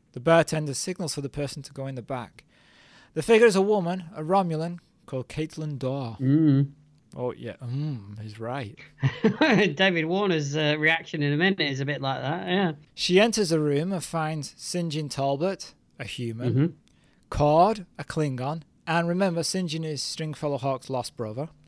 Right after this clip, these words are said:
Speaker 1: <laughs> Oh, sorry, no, he's a Federation representative for Nimbus
Speaker 2: All
Speaker 1: three.
Speaker 2: right.
Speaker 1: That's right.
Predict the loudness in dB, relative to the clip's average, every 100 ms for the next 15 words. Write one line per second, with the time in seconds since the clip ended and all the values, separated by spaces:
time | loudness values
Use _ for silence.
0 | -4 -4 -4 -14 -18 -18 -20 _ _ _
1 | 4 4 4 0 2 4 4 0 0 -2
2 | 0 2 2 4 4 6 4 4 0 -4
3 | -2 0 0 -2 -4 -6 -6 -8 -6 -6
4 | -2 2 4 4 0 -4 -16 -16 -14 -14